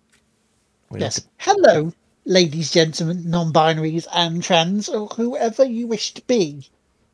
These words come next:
Speaker 2: out there. How you doing? It's the Game One Player Turf podcast. And yeah, I'm back again.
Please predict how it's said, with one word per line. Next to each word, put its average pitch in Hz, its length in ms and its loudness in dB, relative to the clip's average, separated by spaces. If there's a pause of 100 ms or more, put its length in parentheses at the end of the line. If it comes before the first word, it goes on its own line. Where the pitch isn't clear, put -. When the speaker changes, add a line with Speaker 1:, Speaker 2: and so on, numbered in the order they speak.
(140)
Speaker 2:
out 180 200 -6
there. 202 200 -4 (220)
How - 180 -2
you 294 180 2
doing? 294 320 4 (280)
It's - 120 -12
the - 60 -8
Game 320 180 6
One 294 140 4
Player 269 180 8
Turf 208 220 2
podcast. - 680 -2 (380)
And 233 200 0 (160)
yeah, 311 240 8
I'm 190 100 2
back 262 240 6
again. 214 320 4